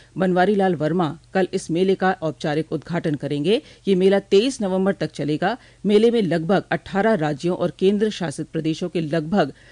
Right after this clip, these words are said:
सौ दिव्यांग कारीगर, कलाकार और उद्यमी अपने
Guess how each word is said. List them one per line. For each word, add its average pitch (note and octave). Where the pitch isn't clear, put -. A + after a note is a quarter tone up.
सौ G#3+
दिव्यांग D#3
कारीगर, E3+
कलाकार F3
और D#3+
उद्यमी G3
अपने E3